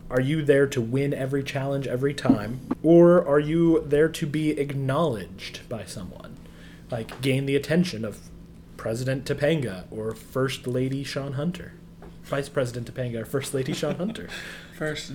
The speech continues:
Speaker 2: gentleman.
Speaker 1: First gentleman. Why are you on this show?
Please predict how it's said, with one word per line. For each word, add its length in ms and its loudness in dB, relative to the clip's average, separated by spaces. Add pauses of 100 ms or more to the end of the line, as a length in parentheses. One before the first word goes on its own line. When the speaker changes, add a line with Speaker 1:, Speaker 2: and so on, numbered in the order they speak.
Speaker 2:
gentleman. 580 -10
Speaker 1:
First 460 2
gentleman. 560 -2 (220)
Why 280 6
are 120 10
you 420 2
on 360 -10
this 180 -14
show? 380 -10